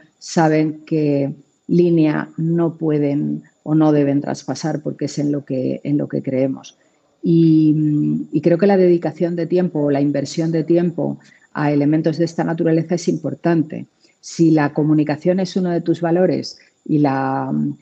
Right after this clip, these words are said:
honestidad y transparencia en la comunicación, em, son, eh, una base fuerte del establecimiento de las relaciones dentro de tu cultura,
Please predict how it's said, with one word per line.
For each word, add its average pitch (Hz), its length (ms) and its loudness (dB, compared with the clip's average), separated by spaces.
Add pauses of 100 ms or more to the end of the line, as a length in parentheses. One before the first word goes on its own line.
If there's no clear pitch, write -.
(140)
honestidad 147 540 0
y 175 60 2
transparencia 165 640 -2
en 160 60 -2
la 151 100 -4
comunicación, 160 840 -2 (420)
em, 143 1000 0 (200)
son, 170 640 -2
eh, 151 260 -6
una 170 240 2
base 160 300 0
fuerte 151 640 -2 (300)
del 147 160 0
establecimiento 156 800 -2
de 160 80 0
las 156 140 0
relaciones 156 560 -2
dentro 156 240 -4
de 156 80 -2
tu 160 160 -4
cultura, 165 560 0